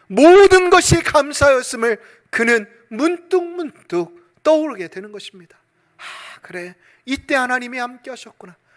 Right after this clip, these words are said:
그래. 하나님이 그래도 이때를 피하게 나를 도와주셨구나. 이때 나쁜 일이 있었지만,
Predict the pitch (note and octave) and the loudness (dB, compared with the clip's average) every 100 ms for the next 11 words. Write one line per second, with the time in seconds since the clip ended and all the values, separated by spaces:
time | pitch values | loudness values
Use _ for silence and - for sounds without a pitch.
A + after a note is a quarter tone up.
0 | _ _ - - - - _ _ - C4+ | _ _ -14 -14 -16 -20 _ _ -6 0
1 | C#4 C#4 C4+ B3+ B3 _ _ _ - - | 0 0 -4 -6 -8 _ _ _ -4 2
2 | D#4+ D#4 D4+ C#4+ - _ - D4+ D#4 _ | 4 4 2 -2 -6 _ -2 0 0 _
3 | E4+ D#4 D4 D4 - _ - - E4 D4 | 0 2 0 -2 -8 _ -16 -4 -2 -2
4 | A3 C#3+ C#3 - _ _ _ _ _ D3 | -6 -12 -14 -20 _ _ _ _ _ -12
5 | C3+ C3 C3 B2+ C3 - B3+ C4+ B3+ A3+ | -10 -10 -14 -18 -20 -18 -12 -12 -12 -14
6 | B3+ - F#3+ E3+ E3+ _ - - - G#3+ | -16 -16 -18 -18 -20 _ -20 -20 -10 -8
7 | - B3 A#3 _ _ _ _ _ _ _ | 0 2 2 _ _ _ _ _ _ _
8 | _ E3 D#3+ - A3 G#3+ G3+ - G#3+ - | _ -8 -8 -8 -10 -10 -10 -10 -12 -14
9 | G#3 G3 | -14 -14